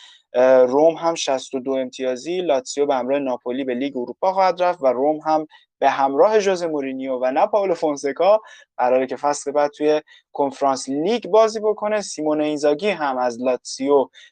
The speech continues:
جدا شده با وجود اینکه قرارداد جدید امضا کرده بودن،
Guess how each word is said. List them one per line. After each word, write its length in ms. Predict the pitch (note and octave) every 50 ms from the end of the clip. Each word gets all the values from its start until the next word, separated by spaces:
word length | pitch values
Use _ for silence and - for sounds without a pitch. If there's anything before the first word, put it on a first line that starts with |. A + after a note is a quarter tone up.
| _ _ _
جدا 420 | - C#3 C#3 C#3 C#3+ E3 F#3+ G#3+ G#3+
شده 420 | - - F#3+ E3+ F3 F3 F3 E3+
با 160 | D#3 C#3+ C3
وجود 240 | B2 B2+ B2 A#2+ -
اینکه 300 | D3 C#3+ C#3 C3 D#3 D3+
قرارداد 600 | C#3+ C3+ C3 B2 B2 B2 B2 A#2+ G#2 C#3+ D3 D3+
جدید 420 | D3 C3 - B2+ B2 C3 E3 E3+ D3+
امضا 280 | C#3 B2+ B2 C3 B2+
کرده 360 | - B2+ B2+ B2+ B2+ B2 C3
بودن، 460 | B2 A#2+ B2+ B2 C3+ D3+ F#3+ A3 A#3